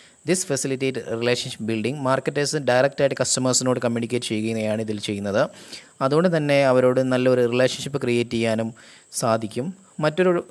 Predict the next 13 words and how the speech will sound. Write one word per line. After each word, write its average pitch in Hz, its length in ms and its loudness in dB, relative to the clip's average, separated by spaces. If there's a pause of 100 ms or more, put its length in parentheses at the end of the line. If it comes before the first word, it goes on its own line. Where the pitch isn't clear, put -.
അഡ്വാൻറ്റേജ് 139 480 2
ആണ് 123 320 2
ലോവർ 165 360 4 (100)
ട്രാൻസാക്ഷൻ 127 600 0
കോസ്റ്റ്. 120 440 0 (440)
ഈ 139 120 0
marketing 180 420 0
വഴി 156 280 4
ട്രാൻസാക്ഷൻ 135 600 0
കോസ്റ്റ് 139 360 2
എന്ന് 135 100 0
പറയുന്നത്, 127 440 4
ആ, 135 540 -2